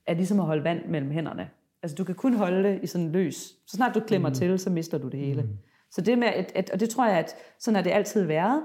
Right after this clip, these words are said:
Speaker 1: Og så kan det være, at i tidligere tider, der kunne du så godt holde i det, fordi at de trends ikke dominerede så meget.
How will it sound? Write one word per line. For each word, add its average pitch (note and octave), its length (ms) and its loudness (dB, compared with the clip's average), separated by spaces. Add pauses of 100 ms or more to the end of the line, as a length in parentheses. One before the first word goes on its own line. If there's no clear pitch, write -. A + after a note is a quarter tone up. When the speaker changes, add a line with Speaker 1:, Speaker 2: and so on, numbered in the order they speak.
(180)
Speaker 1:
Og - 60 -8
så A#3+ 100 -2
kan B3 120 0
det F#3+ 100 4
være, F#3+ 320 2
at - 280 -6 (320)
i G3+ 100 2
tidligere A3 360 4
tider, G#3 320 2
der G#3 120 2
kunne G#3 260 0
du F#3+ 80 2
så F#3 140 0
godt G#3+ 240 0
holde G3+ 480 2
i G3+ 100 2
det, D#3 200 0
fordi F3+ 300 -2
at D3+ 100 -6
de E3 60 -4
trends E3+ 380 -4
ikke F3 280 -4
dominerede E3+ 520 0
så - 140 -8
meget. C#3+ 400 -4